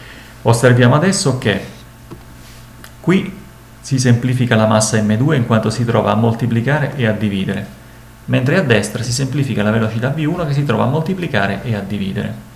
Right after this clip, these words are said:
Possiamo quindi scrivere ciò che rimane dopo le semplificazioni. Abbiamo che la velocità V uno moltiplicata per la massa M uno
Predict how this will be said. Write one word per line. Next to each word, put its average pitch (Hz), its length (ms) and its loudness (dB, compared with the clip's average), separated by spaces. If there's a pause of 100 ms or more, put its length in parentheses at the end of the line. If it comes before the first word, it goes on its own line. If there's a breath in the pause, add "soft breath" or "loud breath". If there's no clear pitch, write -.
(920 loud breath)
Possiamo 127 380 0
quindi 120 240 4
scrivere 113 400 0
ciò 123 200 0
che 113 100 0
rimane 107 380 0
dopo 101 180 -2
le 104 100 -2
semplificazioni. 104 920 -4
Abbiamo 104 520 -6 (560 loud breath)
che - 340 -4 (100)
la 120 160 2
velocità 120 520 2
V 113 120 -2 (100)
uno 101 460 0
moltiplicata 113 680 0
per 104 180 -4
la 110 100 0
massa 117 420 -2
M 104 140 -2
uno 104 480 -4